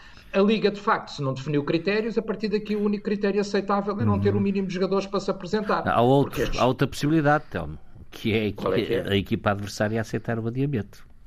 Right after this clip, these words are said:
Speaker 1: Não, tá bem,
Speaker 3: E
Speaker 1: mas,
Speaker 3: aí a
Speaker 1: mas
Speaker 3: Liga não
Speaker 1: equipa
Speaker 3: pode fazer nada.
Speaker 1: Mas eu comecei
Speaker 3: E
Speaker 1: por
Speaker 3: por
Speaker 1: aí.
Speaker 3: isso pode
Speaker 1: Eh,
Speaker 3: surgir estas
Speaker 1: ó, Luís,
Speaker 3: circunstâncias.
Speaker 1: mas eu comecei por aí, quer dizer, a partir do momento em que uma equipa não deu acordo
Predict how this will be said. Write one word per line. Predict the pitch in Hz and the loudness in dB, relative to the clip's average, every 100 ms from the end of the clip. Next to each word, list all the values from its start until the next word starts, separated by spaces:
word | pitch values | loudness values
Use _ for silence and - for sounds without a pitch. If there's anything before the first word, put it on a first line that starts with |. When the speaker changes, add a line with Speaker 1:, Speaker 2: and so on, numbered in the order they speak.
| - - - - - | -20 -20 -20 -16 -2
Speaker 1:
Não, | 175 220 | 2 2
tá | 220 - | 0 0
bem, | 175 | 0
Speaker 3:
E | 98 | 0
Speaker 1:
mas, | - | 2
Speaker 3:
aí | 101 | 2
a | |
Speaker 1:
mas | 95 | 2
Speaker 3:
Liga | 104 | 2
não | 104 | 0
Speaker 1:
equipa | 113 | 0
Speaker 3:
pode | 127 | 0
fazer | 107 120 | 0 2
nada. | 110 95 107 | 2 0 -4
Speaker 1:
Mas | - 107 | -10 -2
eu | 139 | 0
comecei | - 165 - 196 | 0 0 2 2
Speaker 3:
E | |
Speaker 1:
por | 208 | 4
Speaker 3:
por | 196 | 4
Speaker 1:
aí. | 175 | 4
Speaker 3:
isso | - - | 2 0
pode | 123 117 | 0 0
Speaker 1:
Eh, | 113 | 0
Speaker 3:
surgir | 127 107 120 | 0 2 2
estas | 127 - | 0 -2
Speaker 1:
ó, | |
Luís, | 127 | -4
Speaker 3:
circunstâncias. | 135 135 135 160 107 | 0 2 4 2 0
Speaker 1:
mas | 123 | 0
eu | 151 | 0
comecei | 170 156 208 | 0 -2 0
por | 202 214 | 4 4
aí, | 214 202 | 4 2
quer | - | 0
dizer, | 120 110 | -2 -2
a | 110 | 0
partir | - - 208 | -2 -4 -2
do | 175 | -2
momento | 143 131 | -2 -4
em | |
que | 131 | -8
uma | 127 | -8
equipa | 135 123 123 | -6 -4 -2
não | 127 | 0
deu | 127 117 | 2 2
acordo | 113 - 98 - | 0 -2 -4 -6